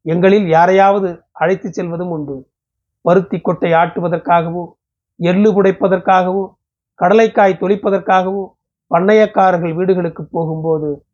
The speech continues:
எங்களை அழைத்துச் செல்வதை கட்டாயம் தவிர்த்து விடுவாள். அது பற்றி எங்கள் வருத்தத்தை பொருட்படுத்தவே மாட்டாள். ஒரு பிற்பகலில் தெற்கு வளவு பண்ணாடி வீட்டுக்கு என்னை அழைத்துச் சென்றபோது அதற்கான காரணத்தை புரிந்து கொள்ள முடிந்தது. பண்ணாடியின்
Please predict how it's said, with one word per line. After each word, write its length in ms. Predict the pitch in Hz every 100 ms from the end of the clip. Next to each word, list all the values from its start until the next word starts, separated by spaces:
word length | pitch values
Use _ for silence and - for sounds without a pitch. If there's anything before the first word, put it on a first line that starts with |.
| _ _
எங்களை 360 | 165 165 156
அழைத்துச் 400 | 147 156 190 202
செல்வதை 500 | 180 165 151 147 135 _ _ _
கட்டாயம் 580 | - 160 - 185 185 185
தவிர்த்து 340 | 170 156 151
விடுவாள். 440 | 156 147 135 127 _ _ _ _ _ _ _
அது 240 | - 196 214
பற்றி 280 | 220 262 254
எங்கள் 240 | 220 190
வருத்தத்தை 540 | 175 214 220 175 180 160
பொருட்படுத்தவே 680 | 175 190 196 185 208 202 190
மாட்டாள். 480 | 156 233 143 135 - _ _ _ _ _
ஒரு 240 | - 160 143
பிற்பகலில் 640 | 160 160 190 170 156 143 _ _ _ _ _
தெற்கு 300 | 202 190 240
வளவு 260 | 220 196
பண்ணாடி 500 | 170 170 170 202 190
வீட்டுக்கு 600 | 170 160 165 - 151 147 _
என்னை 260 | 160 160 151
அழைத்துச் 380 | 160 180 165
சென்றபோது 580 | 175 156 160 160 165 165 _ _ _ _
அதற்கான 580 | - 165 170 190 202 214
காரணத்தை 520 | 180 180 185 165 165
புரிந்து 340 | 147 165 190 160
கொள்ள 180 | 151
முடிந்தது. 560 | 147 143 143 139 131 127 _ _ _ _ _ _ _ _ -
பண்ணாடியின் 680 | 196 240 247 220 196 165